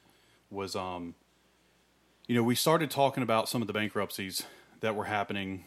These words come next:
We've talked about, you know, potential bankruptcies for restaurants, um, potential bankruptcies for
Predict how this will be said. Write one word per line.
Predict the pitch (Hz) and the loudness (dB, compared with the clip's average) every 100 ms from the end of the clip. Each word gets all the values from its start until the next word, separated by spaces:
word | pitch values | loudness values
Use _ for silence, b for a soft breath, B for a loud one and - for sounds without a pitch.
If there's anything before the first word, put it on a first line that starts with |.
| - | -12
We've | 101 90 | -12 -4
talked | 107 107 104 | -2 -2 -2
about, | 101 95 98 | -2 -2 -2
you | 98 | -6
know, | 87 85 - _ _ _ _ - | -6 -8 -18 _ _ _ _ -10
potential | - 123 117 | -4 -2 0
bankruptcies | 107 104 110 98 107 101 - | -2 -2 -2 -2 -6 -6 -8
for | - 95 92 | -6 -4 -4
restaurants, | 90 104 - 110 98 95 98 - - - b b b b - | -2 -2 -2 -2 -2 -2 -4 -6 -8 -10 b b b b -8
um, | 92 87 87 | -4 -4 -6
potential | - - 117 110 | -10 -6 -4 -4
bankruptcies | 98 101 104 95 - 92 | -4 -4 -4 -6 -8 -10
for | - 98 92 92 87 | -8 -6 -4 -4 -6